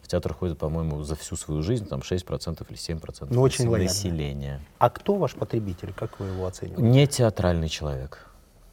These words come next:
Speaker 2: Кто это?
Speaker 1: Мне
Speaker 2: Это
Speaker 1: кажется, что
Speaker 2: киношный
Speaker 1: это
Speaker 2: человек?
Speaker 1: какой-то очень, нет, наш человек. Вот
Speaker 2: Просто ваш?
Speaker 1: мы, по-моему, воспитали и,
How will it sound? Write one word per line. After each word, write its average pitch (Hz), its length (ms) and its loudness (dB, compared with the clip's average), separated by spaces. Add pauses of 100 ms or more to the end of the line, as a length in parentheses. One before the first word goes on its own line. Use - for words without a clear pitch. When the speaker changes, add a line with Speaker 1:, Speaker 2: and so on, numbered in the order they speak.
(120)
Speaker 2:
Кто - 240 0
это? 98 220 -4 (100)
Speaker 1:
Мне 92 220 2
Speaker 2:
Это 104 80 -2
Speaker 1:
кажется, 131 280 0
что - 180 -4
Speaker 2:
киношный 117 440 4
Speaker 1:
это - 80 -10
Speaker 2:
человек? 101 260 -6
Speaker 1:
какой-то 113 360 0
очень, 120 260 0
нет, 113 280 -2
наш 113 220 0
человек. 78 460 -10 (240)
Вот 98 80 -2
Speaker 2:
Просто 143 260 6
ваш? 101 380 0
Speaker 1:
мы, 113 220 6
по-моему, 107 680 4
воспитали 95 560 2
и, 87 300 0